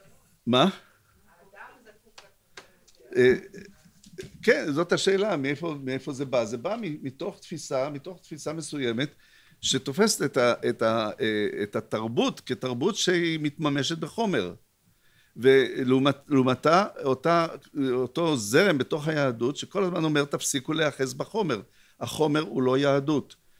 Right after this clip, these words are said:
החומר הוא זר ליהדות, הוא לא, אה, הוא לא לב העניין. לב העניין זה המשפט, זה הצדק, זה הדת, דעת אדוני ולא זבח.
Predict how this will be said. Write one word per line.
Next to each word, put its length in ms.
החומר 380
הוא 240
זר 340
ליהדות, 520
הוא 80
לא, 440
אה, 400
הוא 140
לא 380
לב 240
העניין. 480
לב 160
העניין 520
זה 200
המשפט, 560
זה 160
הצדק, 560
זה 260
הדת, 480
דעת 480
אדוני 480
ולא 220
זבח. 320